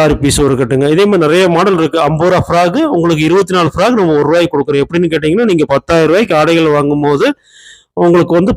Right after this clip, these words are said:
பத்தாயிரம் ரூபாய்க்கு ஆடைகள் ஃப்ரீயா எடுத்துக்கலாம். அது இல்லாம நீங்க வந்து வெறும் ஒரு ரூபா கொடுத்துட்டு இந்த இருபத்தி நாலு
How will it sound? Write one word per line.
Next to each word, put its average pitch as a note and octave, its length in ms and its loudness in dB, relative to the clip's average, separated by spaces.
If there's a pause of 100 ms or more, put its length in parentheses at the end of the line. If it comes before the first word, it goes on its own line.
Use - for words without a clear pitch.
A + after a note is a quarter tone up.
பத்தாயிரம் F3 360 2
ரூபாய்க்கு F#3+ 300 0
ஆடைகள் E3+ 300 2
ஃப்ரீயா F#3 300 2
எடுத்துக்கலாம். D#3 460 0
அது E3+ 160 0
இல்லாம G3 400 2
நீங்க F3 260 2
வந்து B3 160 0 (420)
வெறும் G3+ 240 2
ஒரு F3 120 2
ரூபா G#3 140 2 (120)
கொடுத்துட்டு F#3+ 340 0
இந்த F#3+ 180 2
இருபத்தி F#3 320 0
நாலு E3+ 140 0